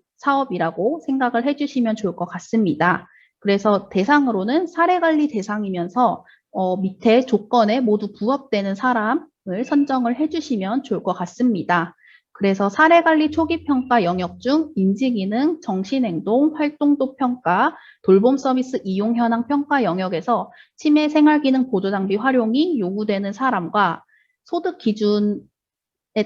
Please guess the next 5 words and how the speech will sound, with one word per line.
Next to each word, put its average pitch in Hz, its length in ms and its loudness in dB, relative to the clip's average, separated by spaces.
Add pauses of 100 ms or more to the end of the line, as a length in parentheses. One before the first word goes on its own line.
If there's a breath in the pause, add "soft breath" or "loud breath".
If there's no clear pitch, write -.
따라 254 480 2
우선 240 440 0
제공을 208 580 -4
권장을 196 440 -4
해드리며 214 800 -2